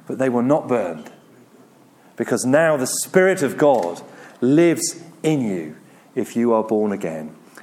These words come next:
We need a better vision of him that will equip us for life and ministry and whatever the future holds. "Fear him,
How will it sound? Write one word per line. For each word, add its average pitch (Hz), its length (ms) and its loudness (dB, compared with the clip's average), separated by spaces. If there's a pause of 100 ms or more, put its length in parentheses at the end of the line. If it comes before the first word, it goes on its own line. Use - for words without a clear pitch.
(100)
We 110 120 -4
need 120 200 0
a 101 40 -4
better 131 280 -4
vision 101 340 -6
of 85 140 -10
him 80 180 -12 (520)
that 113 100 -8
will 110 80 -2
equip 104 320 -4
us 98 180 -6
for 92 220 -6
life 98 480 -4
and 82 120 -12
ministry 90 520 -10 (420)
and 95 80 -12
whatever 101 260 -2
the 95 120 -10
future 90 380 -8
holds. 78 500 -10 (320)
"Fear 143 320 2
him, 139 480 -2